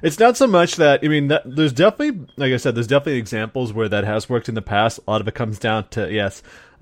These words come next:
dialogue and whatnot. I mean, there's also ways that, you know, it's like, "Well, we need to, uh, work together by, you know,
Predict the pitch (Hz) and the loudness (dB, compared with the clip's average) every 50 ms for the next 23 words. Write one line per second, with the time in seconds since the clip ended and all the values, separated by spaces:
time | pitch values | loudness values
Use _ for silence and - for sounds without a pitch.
0 | 104 101 98 123 117 117 123 127 131 131 131 131 127 127 131 127 131 127 123 131 | -14 -4 0 2 2 4 4 2 2 2 2 2 2 2 0 0 0 0 0 0
1 | 131 117 - - 135 135 135 123 127 127 120 110 - - - - - - 147 139 | -2 -2 0 0 2 2 2 2 2 0 -2 -4 -6 -16 -20 -14 -4 -2 2 4
2 | 156 151 143 139 165 143 139 139 135 131 135 123 - 135 131 131 127 127 123 120 | 6 4 4 4 2 0 2 2 2 0 0 0 -2 -4 -2 -2 -4 -4 -4 -6
3 | 113 - 127 113 - - 131 120 117 123 123 123 123 117 - - 135 127 120 113 | -4 -4 -4 -6 -4 -2 -2 -2 -2 -4 -4 -4 -6 -8 -8 -6 -6 -6 -6 -6
4 | 104 - - - - - - - - 113 110 113 110 107 107 120 135 - - - | -8 -12 -14 -20 -20 -20 -18 -10 -8 -6 -4 -4 -4 -4 -4 -6 -8 -8 -8 -6
5 | 113 127 127 123 113 120 120 123 123 120 - - - _ _ _ _ - - 110 | -2 0 0 0 0 0 0 0 0 -2 -4 -10 -20 _ _ _ _ -20 -18 -16
6 | 110 101 - 120 117 113 113 113 110 110 110 - - - 127 117 117 110 107 104 | -10 -2 0 2 2 4 4 2 2 0 -2 -4 -6 -8 -8 -6 -6 -6 -6 -8
7 | 104 | -10